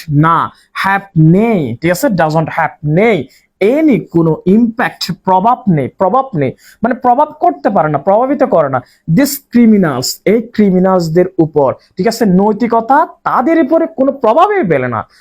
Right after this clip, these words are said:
নৈতিকতা তো তাদের একটা লাগবে বা তাদের দরকার বা তাদের নৈতিক দায়িত্ব, এটা যে তাদের জীবনে প্রভাব ফেলবে সেটা করে না। তাহলে কি? Morality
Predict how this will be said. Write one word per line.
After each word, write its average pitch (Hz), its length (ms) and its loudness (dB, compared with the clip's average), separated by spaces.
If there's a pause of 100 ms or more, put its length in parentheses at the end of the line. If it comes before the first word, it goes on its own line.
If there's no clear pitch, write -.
(160)
নৈতিকতা 202 480 2
তো 220 60 0
তাদের 180 360 2
একটা 180 380 0
লাগবে 151 640 -2 (200)
বা 156 80 -2
তাদের 170 300 -2
দরকার 175 480 0 (280)
বা 170 100 0
তাদের 175 440 0
নৈতিক 175 580 0
দায়িত্ব, 160 540 -2
এটা 156 240 0
যে 196 100 0
তাদের 165 520 0
জীবনে 151 440 0
প্রভাব 165 400 0
ফেলবে 202 300 0 (300)
সেটা 180 340 -4
করে 123 280 -2
না। - 140 -12 (260)
তাহলে 196 180 0
কি? 285 400 2 (220)
Morality 190 540 2